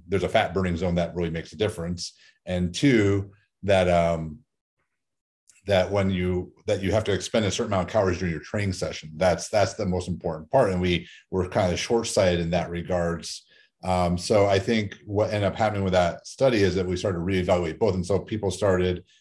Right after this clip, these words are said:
um, looking at, is hit actually a better way for fat loss than the traditional aerobics that we all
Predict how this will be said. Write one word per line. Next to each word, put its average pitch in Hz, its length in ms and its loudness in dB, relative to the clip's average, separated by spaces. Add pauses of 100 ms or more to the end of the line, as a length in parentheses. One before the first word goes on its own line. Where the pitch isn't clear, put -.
(160)
um, 82 580 -4 (180)
looking 127 340 0
at, 90 340 2 (840)
is 120 240 4
hit - 360 2
actually 104 440 0
a 92 60 2
better 95 340 0
way 87 180 0
for 78 180 -10
fat 107 340 0
loss 85 400 0
than 87 280 0
the 80 80 -4
traditional 85 760 -4
aerobics 90 600 0
that 90 160 -2
we 90 140 0
all 85 300 2